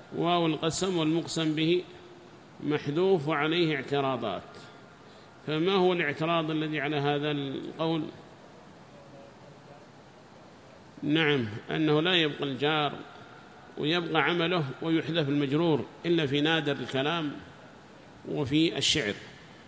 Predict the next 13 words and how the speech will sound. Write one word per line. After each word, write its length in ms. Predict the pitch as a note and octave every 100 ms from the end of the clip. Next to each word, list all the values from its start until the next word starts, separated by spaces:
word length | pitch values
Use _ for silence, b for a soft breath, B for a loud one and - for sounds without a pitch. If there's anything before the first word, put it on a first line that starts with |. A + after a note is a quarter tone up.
| - -
وأيضًا 440 | C#3+ D#3+ F3 E3+
لا 220 | D#3+ E3 F3
بد 220 | D#3 D3+
أن 120 | D3+
يدل 320 | D3 D#3 D#3
على 180 | C3 D3
المجرور 560 | D3 C#3 C3 D#3+ D3+ C3 - - - - - - D#3
دليل، 360 | E3+ G3 G3 E3+
وهي 200 | D#3 E3+
صفته 440 | A3 F#3+ F3+ D3
تبقى، 360 | D3 C#3+ F#2+ E2+ - - - - -
تبقى 440 | - B2+ E3 F3 -
صفته، 540 | - F#3 D#3+ C#3 A2